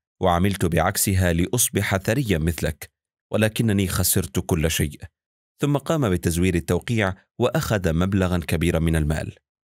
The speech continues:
وبعد أيام وصل إلى ياسين دعوة من المحكمة بتسليم دار التحفيظ للثري بعد بيعها له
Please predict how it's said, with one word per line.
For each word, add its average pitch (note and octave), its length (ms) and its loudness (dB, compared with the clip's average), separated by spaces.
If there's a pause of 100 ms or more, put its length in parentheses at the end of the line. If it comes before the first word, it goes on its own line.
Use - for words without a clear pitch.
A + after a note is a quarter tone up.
(340)
وبعد C3 280 0
أيام D#2+ 540 0 (320)
وصل C3 280 2
إلى D#2+ 340 0
ياسين F#2+ 440 2
دعوة F#2 320 2
من D#2+ 180 2
المحكمة G2 580 0 (240)
بتسليم B2 500 0
دار F#2 220 2
التحفيظ F#2 520 0
للثري F2+ 440 0 (320)
بعد A#2+ 320 2
بيعها E2+ 520 2
له D#2+ 220 -2